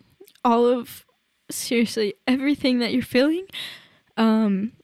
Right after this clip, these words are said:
every single day that, um, you feel like you can't even get out of bed because you feel like you're not worth it.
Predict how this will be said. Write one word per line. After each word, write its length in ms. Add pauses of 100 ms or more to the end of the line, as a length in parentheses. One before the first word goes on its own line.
(600)
every 340
single 420
day 360
that, 220 (360)
um, 420 (1500)
you 240
feel 260
like 240
you 80
can't 300
even 320 (1120)
get 160
out 160
of 160
bed 280 (1080)
because 720 (2250)
you 140
feel 220
like 180
you're 100
not 200
worth 280
it. 360